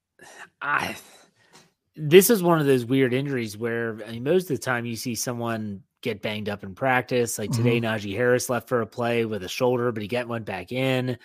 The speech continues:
Speaker 2: Yeah.
Speaker 1: Freiermuth had a shoulder. Like, I, I, did you all hear anything about Benny Snell getting hurt?
Speaker 2: I did not. Could,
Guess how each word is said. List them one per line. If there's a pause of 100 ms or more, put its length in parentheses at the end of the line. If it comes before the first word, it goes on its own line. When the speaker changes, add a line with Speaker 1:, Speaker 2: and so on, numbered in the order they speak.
(260)
Speaker 2:
Yeah.
Speaker 1:
Freiermuth
had
a
shoulder.
Like, (560)
I,
I,
did
you
all
hear
anything
about
Benny
Snell
getting
hurt? (1120)
Speaker 2:
I
did
not.
Could,